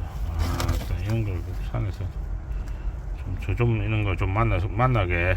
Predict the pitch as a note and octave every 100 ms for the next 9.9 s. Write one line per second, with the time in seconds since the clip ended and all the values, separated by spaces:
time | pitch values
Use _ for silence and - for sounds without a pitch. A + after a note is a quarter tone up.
0 | - G2 G#2 - E2+ D#2+ E2 - D#2+ D#2
1 | D#2+ D#2 D2 - - - - - - -
2 | - - - - E2+ D#2+ - F2 F#2+ A2
3 | - D#2+ D#2 - D2 D2+ D2+ D#2+ D#2+ A2+
4 | - F2+ - D2+ D2+ G2 - - - -
5 | - - - E2 F2+ F2+ - E2 - -
6 | F#2 F2 F2 - F2+ - - - - F2
7 | F#2+ - - D#2+ D#2 D#2+ G2 F#2 F2 D#2+
8 | - - - - - - - F2+ G#2 G#2+
9 | D3 - G2 F2+ F2 F2 F2+ -